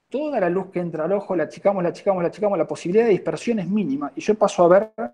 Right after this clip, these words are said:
únicamente la luz que pasa por ese agujerito, y esa luz pasa recto hacia la retina. Entonces todos los vicios de refracción se minimizan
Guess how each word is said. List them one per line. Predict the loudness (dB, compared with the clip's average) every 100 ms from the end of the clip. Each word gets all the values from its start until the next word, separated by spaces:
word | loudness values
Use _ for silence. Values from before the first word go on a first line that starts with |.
| -14 -20 _ _
únicamente | -4 -4 0 0 0 -2
la | 0
luz | -2 -2
que | -6
pasa | -8 -8 -8
por | -6
ese | -6
agujerito, | -8 -6 -8 -6
y | -6
esa | -4 -4
luz | -4
pasa | -4 -2 -2
recto | -2 -2 -4 -6 -14
hacia | -12 -8
la | -8
retina. | -8 -12 -16 -18 _ _ _ _ _ _ _
Entonces | -8 -4 -2 -2
todos | 2 4
los | 4 2
vicios | -2 0 -2
de |
refracción | -2 0 0 4 4 4 -4 _ _ -16
se | -8
minimizan | -6 -2 -2 -4 -6